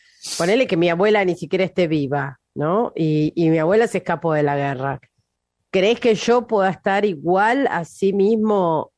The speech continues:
eh, percibiendo esa memoria que quedó flotando, por decir así, en el árbol?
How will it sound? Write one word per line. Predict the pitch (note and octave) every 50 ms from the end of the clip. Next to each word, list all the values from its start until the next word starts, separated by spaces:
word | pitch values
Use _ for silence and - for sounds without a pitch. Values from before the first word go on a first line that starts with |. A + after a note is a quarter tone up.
| -
eh, | - D#3+ D3+ C#3+ C#3+ C#3+ C#3 C#3 C3+ C3 C3 C3 - _ _ _ _ _ _ _ _ _
percibiendo | - F3 E3+ E3+ - - - F3+ D#3 E3 F#3+ A3 C#4 D#4 D4
esa | B3+ - - F#3+ D#3
memoria | D3 D3 C#3+ D3 E3 F#3 G#3 A3 A#3+ A#3 A3 G#3 G#3+
que | - D#3 C3+
quedó | _ - D3+ D3+ D#3 D#3 D#3 D#3+ E3 E3 E3+ E3 D3+ D3+ C#3+ - _ _ _ _ _ _ - _ _ _ _
flotando, | - - E3+ D#3+ D#3 C#3+ - G3+ G3+ G#3+ A3 G#3+ G3+ F#3+ E3 D#3+ -
por | - D#3 D#3+
decir | D3+ C#3+ - G3 F3+
así, | E3+ D#3 - - - F3+ F#3
en | F#3+ F#3 E3
el | D3+ D3
árbol? | D#3 E3+ G#3+ C#4+ D#4 F4 D4 G3 D#3 C#3+ D3